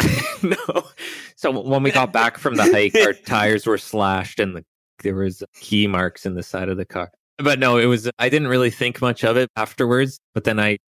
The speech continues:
Speaker 1: told the story to some family members we were staying with in Bratislava and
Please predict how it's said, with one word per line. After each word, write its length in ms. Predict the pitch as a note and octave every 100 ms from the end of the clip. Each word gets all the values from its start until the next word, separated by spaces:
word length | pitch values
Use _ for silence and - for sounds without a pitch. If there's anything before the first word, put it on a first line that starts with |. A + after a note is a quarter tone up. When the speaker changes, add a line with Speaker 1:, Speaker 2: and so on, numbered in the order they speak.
| _
Speaker 1:
told 160 | A2 G2+
the 60 | F#2+
story 440 | - G#2 G2 G2+
to 240 | - G2 F#2+
some 240 | - F#2+
family 360 | - F#2+ G2+ G2
members 400 | G2 F#2+ F2+ G2+
we 120 | G2
were 80 | F#2
staying 320 | - G2 F#2+
with 180 | G2 G#2
in 100 | G2
Bratislava 720 | F#2 G2 F2+ G2 F#2+ F#2+ F#2
and 260 | G2+ F#2+